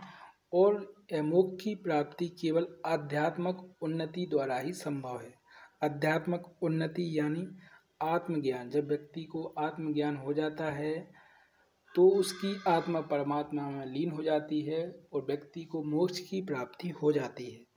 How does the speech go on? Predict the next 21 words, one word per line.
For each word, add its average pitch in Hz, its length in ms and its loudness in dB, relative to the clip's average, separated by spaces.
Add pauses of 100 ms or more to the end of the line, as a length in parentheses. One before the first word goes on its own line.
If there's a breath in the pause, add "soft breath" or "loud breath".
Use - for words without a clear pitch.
(580 loud breath)
उनके 208 380 8
अनुसार 175 460 6 (200)
आध्यात्मिक 170 800 2
उन्नति 165 400 0
द्वारा 143 340 2
आत्मा 143 380 0 (100)
जन्म 180 340 6
व 151 180 6
मृत्यु 147 420 -4
के 165 160 0
बंधन 135 380 -4
से 196 200 -4
मुक्त 170 340 -4
हो 131 160 -2
जाती 131 360 -6
है। 123 180 -14 (120)
यानी 143 220 0
जब 135 180 -4
व्यक्ति 143 360 -6
को 151 160 -4
आत्मा, 143 360 0